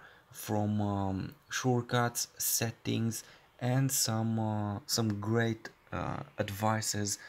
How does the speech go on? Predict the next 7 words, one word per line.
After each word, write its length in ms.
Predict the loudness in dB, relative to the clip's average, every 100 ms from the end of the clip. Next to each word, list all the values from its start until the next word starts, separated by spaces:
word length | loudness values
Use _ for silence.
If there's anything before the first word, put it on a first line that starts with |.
| -20 -20
for, 540 | -10 -8 -2 0 2 2
um, 420 | 0 -2 -4 -8 -14 _ -20 _ _ _ -20 _ _ _ -20 _ _
button, 580 | -6 0 0 2 0 0 -4 -8
button 480 | -2 -2 -2 -2 -2
shortcuts 720 | -2 -2 -2 -2 -2 -2 -8 -10 -18 -20 -20 -8
and, 480 | -4 -2 -2 -4 -4
um, 500 | -6 -6 -8 -10